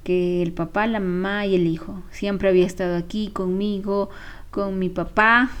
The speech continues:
mi papá, mi mamá, eh, mi hermana, mi sobrina. Luego mi hermana y mi sobrina salieron. Entonces, él, yo considero con todo el alma que él quiso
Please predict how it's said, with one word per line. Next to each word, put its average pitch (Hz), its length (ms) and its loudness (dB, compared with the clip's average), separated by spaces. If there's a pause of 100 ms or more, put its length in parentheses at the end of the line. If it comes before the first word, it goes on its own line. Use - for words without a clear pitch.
(140)
mi 214 140 0
papá, 214 460 4
mi 196 380 0
mamá, 214 540 2 (540)
eh, 180 340 -2
mi 202 240 2
hermana, 185 600 0
mi 196 240 0
sobrina. 185 500 0
Luego 190 300 0
mi 190 160 0
hermana 214 400 -2
y 196 40 -2
mi 190 120 -2
sobrina 190 360 -2
salieron. 185 680 -2 (1700)
Entonces, 208 840 2
él, 226 360 4 (160)
yo 196 440 8
considero 190 800 4
con 175 200 0
todo 185 180 2
el 208 140 2
alma 180 440 2
que 175 140 2
él 165 160 4
quiso 202 540 -4